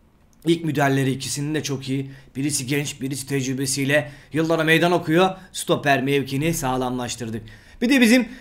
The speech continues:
e, bu sene şöyle bir sıkıntımız var. Out kullanılacağı zaman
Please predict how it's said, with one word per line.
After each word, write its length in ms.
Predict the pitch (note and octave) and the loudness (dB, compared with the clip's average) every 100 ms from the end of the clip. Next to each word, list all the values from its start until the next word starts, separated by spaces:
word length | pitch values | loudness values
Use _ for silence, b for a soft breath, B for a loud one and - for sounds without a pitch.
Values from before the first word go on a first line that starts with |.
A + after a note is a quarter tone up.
| - | 0
e, 260 | D#3+ E3+ F#3+ | 6 6 6
bu 80 | |
sene 200 | C4+ A3+ | 4 4
şöyle 260 | A3+ C4 A3 | 6 6 6
bir 80 | G#3 | 6
sıkıntımız 580 | - G#3 G3 G3 F3 D#3 | 2 0 2 4 4 4
var. 220 | F3+ - B B - | 4 2 B B 6
Out 300 | B3+ C#4+ G3+ | 8 8 4
kullanılacağı 640 | F#3+ F#3 F3+ E3+ E3 F#3 | 4 4 4 4 6 6
zaman 480 | C3+ A#2+ C3+ C#3+ - | 4 0 -2 -6 -12